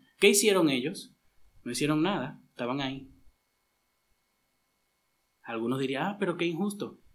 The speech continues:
Esas son las consecuencias de nuestra desobediencia. Somos responsables.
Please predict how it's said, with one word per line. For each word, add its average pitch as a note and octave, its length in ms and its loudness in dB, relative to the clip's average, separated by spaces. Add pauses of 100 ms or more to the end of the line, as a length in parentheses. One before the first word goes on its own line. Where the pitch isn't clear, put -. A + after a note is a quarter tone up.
Esas - 220 -10
son C#3+ 120 -6
las - 120 -12
consecuencias C#3 1000 -6 (100)
de B2 80 -8
nuestra A2+ 320 -8
desobediencia. A2 680 -12 (600)
Somos B2+ 320 -6
responsables. B2 840 -10